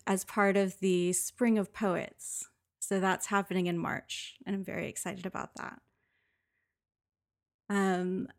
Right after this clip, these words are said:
other things that I'm excited about, well, I'm excited, of course, about this new role with Glass Tire. I'm,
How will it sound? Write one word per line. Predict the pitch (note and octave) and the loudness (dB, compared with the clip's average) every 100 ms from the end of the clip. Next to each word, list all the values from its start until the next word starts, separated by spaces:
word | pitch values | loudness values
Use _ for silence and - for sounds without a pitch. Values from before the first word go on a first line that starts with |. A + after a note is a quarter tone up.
| _ - | _ -2
other | G3+ G#3+ D4 | 0 0 0
things | D#4 C#4+ C#4+ D4 | -2 -2 0 -2
that | C4+ | -4
I'm | C4+ C4 | -4 -2
excited | C4 C4 B3+ B3 C4 | -4 -6 -6 -4 -4
about, | B3 A#3+ A#3+ A#3+ - - - - _ _ - | -4 -4 -4 -4 -8 -14 -18 -20 _ _ 0
well, | A3 G3+ F#3 F#3+ G3+ - _ _ _ _ _ _ _ _ _ _ _ _ _ - | 4 4 4 0 -4 -12 _ _ _ _ _ _ _ _ _ _ _ _ _ -2
I'm | A3 A#3 | 2 2
excited, | A#3 - G#3+ G#3 G#3 G3 - | 2 2 4 4 2 -2 -6
of | G3+ - | -8 -8
course, | - G#3 F3 A3 - - | -4 0 2 0 -2 -4
about | G3 F#3 - | 0 0 0
this | G3 G3+ - | -4 -2 0
new | G3+ G#3 | 0 2
role | G#3 F#3 F3 G#3 | 2 2 2 0
with | A#3 G3+ | -4 -6
Glass | - F3 F3+ - | -2 0 0 -2
Tire. | G3 F3 F#3 A3 B3 _ - - _ _ | 0 0 -2 -6 -10 _ -20 -20 _ _
I'm, | F#3 G3 G3 G3 F#3 | 0 2 2 2 -2